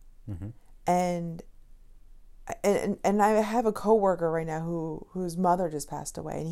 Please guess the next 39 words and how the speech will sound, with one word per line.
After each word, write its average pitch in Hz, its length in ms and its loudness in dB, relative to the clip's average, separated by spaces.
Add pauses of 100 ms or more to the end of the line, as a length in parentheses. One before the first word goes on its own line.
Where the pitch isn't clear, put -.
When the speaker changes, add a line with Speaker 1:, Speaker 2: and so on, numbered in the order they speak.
Speaker 2:
he's 175 180 -8
just - 360 -8
devastated. - 800 2 (100)
Speaker 1:
Mm. 95 140 -10 (260)
Speaker 2:
And 175 160 0
he, 180 120 -2 (120)
he 185 140 -4
doesn't, 202 300 2
he 190 80 -14
can't 214 180 0
go 185 60 -2
to 170 60 -2
work. 175 440 -2
And 175 100 -8
it's 170 140 -6
just 170 160 -4
like, 165 220 -2 (760)
you 202 800 -4
have - 560 -8
to 190 140 -12 (300)
realize 175 640 0
you 185 80 -6
still 180 200 -6
have 175 140 -10
to - 100 -14
support 175 480 -6
a 165 40 -6
family, 175 760 -4 (540)
and 175 120 -4
you 180 80 -2
gotta 170 320 4
keep 180 280 -12
doing. 185 240 -2
And 190 140 2
that's 190 200 2
with, 190 180 -2
with 190 120 0
Portia. 185 460 0
Like, 160 160 -6